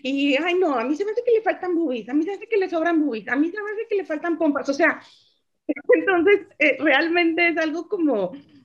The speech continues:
como hasta ridículo, ¿no? O sea,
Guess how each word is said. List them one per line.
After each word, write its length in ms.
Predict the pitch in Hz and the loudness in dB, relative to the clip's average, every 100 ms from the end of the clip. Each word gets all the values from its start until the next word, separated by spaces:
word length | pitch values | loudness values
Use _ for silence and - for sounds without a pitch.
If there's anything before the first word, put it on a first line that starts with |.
| - | -4
como 280 | 247 240 214 | 0 2 2
hasta 340 | 226 - 226 | 2 2 2
ridículo, 800 | 233 214 220 262 262 277 226 190 | 2 -2 -4 -4 2 4 4 2
¿no? 340 | 196 247 269 | 2 2 2
O 40 | 247 | 0
sea, 440 | 247 220 202 190 | 0 0 0 -2